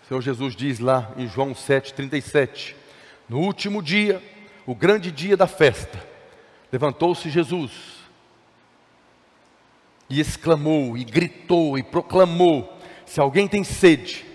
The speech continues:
venha a mim e beba. Quem crê em mim, como diz a Escritura, do seu interior fluirão rios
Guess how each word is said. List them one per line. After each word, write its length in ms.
venha 300
a 20
mim 180
e 60
beba. 520
Quem 240
crê 360
em 100
mim, 320
como 240
diz 220
a 40
Escritura, 680
do 80
seu 360
interior 500
fluirão 480
rios 760